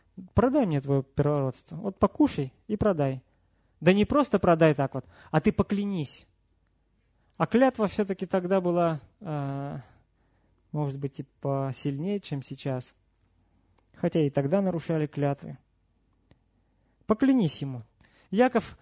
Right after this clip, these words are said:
начал вытребовать, чтобы быть уверенным в том, что первородство действительно отойдёт к нему. И поклялся Исав. Не глядя, поклялся. И Исав допустил его до еды,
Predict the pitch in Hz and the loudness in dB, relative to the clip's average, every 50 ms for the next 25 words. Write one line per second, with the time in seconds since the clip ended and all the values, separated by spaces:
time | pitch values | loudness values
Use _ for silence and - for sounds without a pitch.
0 | _ - 196 202 - 208 190 170 170 180 - 190 226 277 254 196 170 165 - - | _ -2 -2 -2 0 0 -2 -2 -2 -4 -4 -4 -2 -2 -2 0 -2 -2 -2 -2
1 | - 180 170 175 180 214 - - 180 165 156 202 254 262 226 196 165 147 139 127 | -4 -2 -2 -2 -2 -2 -2 -2 -2 0 2 4 4 6 6 4 2 2 -2 -2
2 | - _ _ _ _ _ _ _ - - - 202 208 202 - - - - 160 147 | -6 _ _ _ _ _ _ _ -12 -4 0 0 0 0 -2 -10 -8 -4 -4 -2
3 | 139 147 156 202 202 - - - 147 143 135 - - 180 175 - 160 151 151 147 | -2 0 0 -2 -2 -4 -8 -16 -14 -14 -10 -6 -6 -6 -4 -4 -6 -4 -4 -4
4 | 135 - _ _ _ _ _ - - 151 147 143 147 147 135 - - 156 147 143 | -4 -6 _ _ _ _ _ -6 -2 -2 0 2 0 0 0 0 -2 0 0 0
5 | 139 131 120 117 _ _ _ _ _ _ _ _ _ _ _ _ _ _ _ _ | 0 -2 -4 -6 _ _ _ _ _ _ _ _ _ _ _ _ _ _ _ _
6 | _ _ _ _ _ _ _ _ _ _ _ _ _ _ _ _ _ _ _ _ | _ _ _ _ _ _ _ _ _ _ _ _ _ _ _ _ _ _ _ _
7 | _ _ _ _ _ _ _ _ _ _ _ _ _ _ _ _ _ _ _ - | _ _ _ _ _ _ _ _ _ _ _ _ _ _ _ _ _ _ _ -4
8 | 302 - 294 269 - 254 247 247 247 240 - - 233 220 196 - - 208 196 190 | -2 0 0 2 4 4 4 4 4 2 0 0 -2 -2 -2 -2 -2 -2 -2 -2
9 | - - - - _ _ _ _ _ _ _ _ _ _ _ _ _ _ _ _ | -4 -8 -14 -20 _ _ _ _ _ _ _ _ _ _ _ _ _ _ _ _
10 | _ _ - 180 175 175 160 170 190 240 269 269 247 233 226 220 208 190 - _ | _ _ -4 0 0 0 2 4 4 4 6 6 4 4 4 4 2 0 -4 _
11 | _ _ _ _ - 156 143 - 208 233 254 254 254 247 - - 208 202 196 _ | _ _ _ _ -2 -2 0 2 4 4 6 6 4 4 2 2 0 0 0 _
12 | _ _ _ _ _ _ _ _ _ _ _ _ _ _ _ _ _ _ _ _ | _ _ _ _ _ _ _ _ _ _ _ _ _ _ _ _ _ _ _ _
13 | _ _ _ - 320 339 320 285 269 - - _ _ _ _ _ - 165 - - | _ _ _ 0 2 2 2 2 0 -6 -10 _ _ _ _ _ -8 -6 -4 -2
14 | 214 247 233 180 160 156 - 151 - - - 208 202 170 151 151 160 147 147 143 | -2 -2 0 -2 -4 -6 -6 -8 -10 -8 -6 -4 -2 -2 0 -2 -2 -2 -2 -2
15 | 143 139 131 139 127 123 | -2 -2 -2 -2 -2 -2